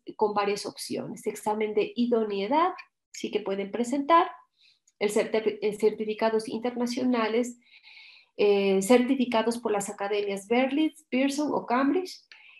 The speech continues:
que, este, otorguen el B uno, ¿sí? Para que ustedes puedan aprobar y,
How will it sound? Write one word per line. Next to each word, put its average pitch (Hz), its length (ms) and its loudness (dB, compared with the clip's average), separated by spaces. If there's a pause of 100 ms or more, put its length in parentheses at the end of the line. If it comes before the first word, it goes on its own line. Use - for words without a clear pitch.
(680)
que, 294 380 6
este, 214 640 4
otorguen 247 640 2 (100)
el 208 160 0
B 220 360 4
uno, 175 420 -4 (100)
¿sí? - 240 -8 (640)
Para 190 220 2
que 196 80 -10
ustedes 208 400 -2
puedan 226 320 2
aprobar 254 380 0
y, 214 160 -8